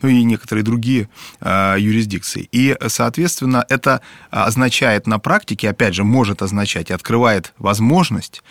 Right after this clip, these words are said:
или, как справедливо в данном случае применяли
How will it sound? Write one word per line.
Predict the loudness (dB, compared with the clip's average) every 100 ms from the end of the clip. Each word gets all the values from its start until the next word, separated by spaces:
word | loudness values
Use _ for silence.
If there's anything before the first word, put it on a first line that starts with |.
| -20 -8
или, | -6
как | -4 -4
справедливо | 0 0 2 2 2 0
в |
данном | -6 -8 -8
случае | -8 -8 -8
применяли | -4 -2 -2 -2 -4